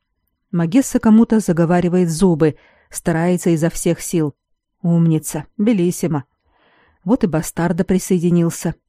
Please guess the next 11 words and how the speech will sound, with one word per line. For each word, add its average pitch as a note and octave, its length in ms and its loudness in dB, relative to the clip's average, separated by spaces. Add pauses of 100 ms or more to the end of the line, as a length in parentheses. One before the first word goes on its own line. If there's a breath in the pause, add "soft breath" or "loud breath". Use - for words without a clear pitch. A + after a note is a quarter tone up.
(400)
Но D#3+ 220 -2
почему A3 460 4
ничего A3 380 2
не A3+ 140 6
делают? F#3+ 580 0 (520)
Неважно. D3 540 0 (580)
Не E3+ 180 2
делают, B3+ 600 2
значит, E3 640 -4
не A3 120 6
могут. A#3 480 2